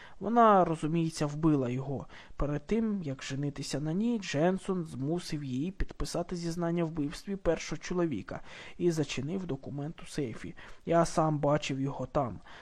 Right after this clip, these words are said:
Доки вона не знищить доказ, їй загрожує в'язниця. Він міцно потер потилицю і спохмурнів.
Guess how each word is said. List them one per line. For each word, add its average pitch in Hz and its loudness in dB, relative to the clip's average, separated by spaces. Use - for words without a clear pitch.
Доки 165 2
вона 151 0
не 143 -2
знищить 147 -4
доказ, 208 0
їй 190 0
загрожує 147 0
в'язниця. 123 -6
Він 151 0
міцно 139 -2
потер 165 -4
потилицю 226 -4
і 165 -2
спохмурнів. - -8